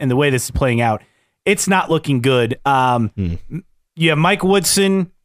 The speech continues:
Speaker 1: putting Mackenzie Mbako on the bench, uh, as he got his second foul, just about under fifteen minutes left. Didn't play the rest of the first
Speaker 2: Oh,
Speaker 1: half.
Speaker 2: we've never seen that before.
Speaker 1: Yeah, right. Uh, so that mistake made yet again.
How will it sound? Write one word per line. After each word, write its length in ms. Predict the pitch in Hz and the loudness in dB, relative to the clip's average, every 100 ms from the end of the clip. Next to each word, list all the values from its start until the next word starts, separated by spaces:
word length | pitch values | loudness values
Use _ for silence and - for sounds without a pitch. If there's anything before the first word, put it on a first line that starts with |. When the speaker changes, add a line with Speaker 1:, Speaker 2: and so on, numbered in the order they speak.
| _ _ _ _ _ _ _ _ | _ _ _ _ _ _ _ _
Speaker 1:
putting 280 | 175 180 175 | 2 2 2
Mackenzie 400 | 160 175 165 170 | 2 0 2 2
Mbako 360 | 160 160 156 165 | 2 2 2 2
on 100 | 165 | 2
the 60 | |
bench, 500 | 143 143 143 - - | 2 2 0 -2 -4
uh, 60 | - | -2
as 280 | 135 127 120 | 0 0 0
he 80 | |
got 160 | 147 143 | 0 0
his 120 | 131 | -2
second 380 | - 147 143 143 | -2 -2 -2 -4
foul, 420 | 139 131 131 127 | -2 0 2 0
just 220 | 123 123 165 | -2 -4 -2
about 360 | 135 127 123 | -2 0 -2
under 200 | 135 123 | -2 -2
fifteen 360 | 117 147 - 143 | -2 -4 -2 0
minutes 220 | 135 131 | 0 0
left. 240 | 139 127 - | 0 -2 0
Didn't 220 | 175 185 | 0 0
play 360 | 180 170 160 | 0 2 2
the 120 | 151 135 | 0 0
rest 280 | 147 151 | 0 0
of 40 | 151 | -4
the 60 | 135 | -2
first 260 | 196 131 | -2 0
Speaker 2:
Oh, 40 | 117 | -2
Speaker 1:
half. 200 | 101 208 | -2 0
Speaker 2:
we've 100 | 226 | 2
never 160 | 196 | 2
seen 180 | 151 143 | 2 0
that 140 | 120 113 | 0 -2
before. 320 | 98 80 95 | -2 -4 -2
Speaker 1:
Yeah, 220 | 143 123 87 | 0 0 0
right. 260 | 123 135 - | 0 -2 -2
Uh, 180 | 127 120 | -2 0
so 200 | - 131 | 0 0
that 220 | 135 143 | 0 0
mistake 380 | 147 - 143 - | -4 -2 -4 0
made 140 | 135 131 | -2 0
yet 140 | 135 | 0
again. 240 | 131 113 | 0 -2